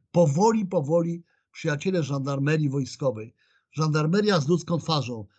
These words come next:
czyli żandarmeria, która nie stoi za każdym rogiem, żandarmeria, która nie poluje na wyniki, żandarmeria, która nie rozlicza się ze słupków zatrzymanych, prawda, albo ukaranych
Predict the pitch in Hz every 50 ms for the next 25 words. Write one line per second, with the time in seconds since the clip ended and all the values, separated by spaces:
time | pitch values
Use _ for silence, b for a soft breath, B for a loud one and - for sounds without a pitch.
0 | _ _ _ _ - 151 139 123 143 147 139 143 147 156 170 196 196 175 147 -
1 | - 156 139 139 147 147 143 - - 185 175 156 139 139 143 127 - 143 135 123
2 | 131 139 156 190 202 185 175 180 175 175 B B B B B B - 147 147 143
3 | 151 160 170 175 165 147 147 - 156 143 147 151 143 - 156 160 165 160 165 156
4 | 143 143 135 120 135 147 175 190 185 190 - 170 160 151 b b b b b b
5 | b - 180 139 139 151 147 156 185 190 180 160 143 - 175 160 151 151 143 151
6 | 156 156 147 151 151 135 156 190 190 202 175 143 156 160 139 147 156 147 - -
7 | 175 214 233 208 180 - - 160 147 123 123 165 156 151 - - 160 151 170 196
8 | 214 208 190 175 156 143 147 170 175 170 156 160 160 147 131 b b b b b
9 | b b - 147 156 170 170 165 151 156 160 160 151 147 - - _ - 135 139
10 | 143 - - 147 147 170 185 190 180 180 170 165 156